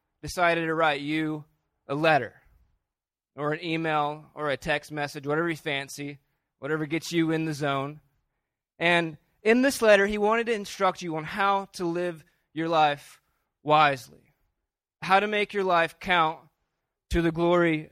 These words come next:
of God, how to follow him in the mundane decisions that we make every single day and the big decisions like where to work, where to live, who to marry, the mundane and the big. And the cool thing is that's exactly what we're gonna find in our text today.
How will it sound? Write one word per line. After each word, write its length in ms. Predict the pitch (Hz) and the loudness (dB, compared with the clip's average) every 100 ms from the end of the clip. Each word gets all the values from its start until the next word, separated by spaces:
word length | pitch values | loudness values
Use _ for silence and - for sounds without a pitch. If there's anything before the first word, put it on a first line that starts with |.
| - | -2
of 300 | 160 165 139 | 2 4 4
God, 260 | 170 180 170 | 6 6 6
how 160 | 202 | 2
to 80 | 208 | 2
follow 400 | - 202 208 214 | 6 8 8 6
him 260 | 208 190 165 | 0 -4 -4
in 120 | 180 | -4
the 60 | |
mundane 500 | 180 180 175 175 190 | -2 -2 0 0 0
decisions 540 | 202 - 190 180 190 170 | -2 -4 -4 -4 -6 -4
that 100 | 165 | -4
we 60 | |
make 200 | 170 170 - | -2 -4 -2
every 320 | 180 180 214 | -4 -2 -4
single 340 | - 208 208 | -4 -4 -2
day 360 | 190 175 165 165 _ _ _ _ _ _ - | 0 2 0 -4 _ _ _ _ _ _ -14
and 180 | 160 165 | -8 -8
the 60 | |
big 300 | 156 185 185 | -4 -4 -4
decisions 540 | 170 - 147 139 139 131 | -10 -8 -8 -8 -12 -6
like 280 | 131 127 - _ _ _ | -6 -6 -18 _ _ _
where 160 | 147 | -6
to 100 | 151 | -4
work, 380 | 151 165 160 - | 0 2 2 0
where 100 | 151 | -2
to 80 | 151 | -2
live, 380 | 151 160 151 135 | -2 -2 -2 -6
who 160 | 156 | -8
to 80 | 156 | -6
marry, 560 | 147 151 156 139 - _ _ _ _ _ | -4 -2 -2 -4 -10 _ _ _ _ _
the 80 | 151 | -8
mundane 600 | 151 165 165 175 180 170 | -2 -2 2 4 4 2
and 400 | 170 165 160 156 | -2 -2 0 -2
the 80 | 156 | -6
big. 320 | 156 190 196 | -2 0 0
And 120 | 170 - _ _ _ _ _ | -4 -12 _ _ _ _ _
the 60 | |
cool 260 | 165 247 277 | -4 2 2
thing 260 | - 208 202 | 2 -2 0
is 220 | 196 180 | -2 -4
that's 160 | 185 | -8
exactly 600 | 180 151 151 185 196 208 | -8 -6 2 2 2 -2
what 120 | 190 180 | -6 -6
we're 100 | 170 | -6
gonna 180 | 170 | -6
find 300 | 151 156 160 | -4 -4 -4
in 80 | 160 | -4
our 120 | 147 | -6
text 380 | 131 160 139 - | -4 -6 -8 -10
today. 400 | 147 139 131 147 | -8 -8 -8 -14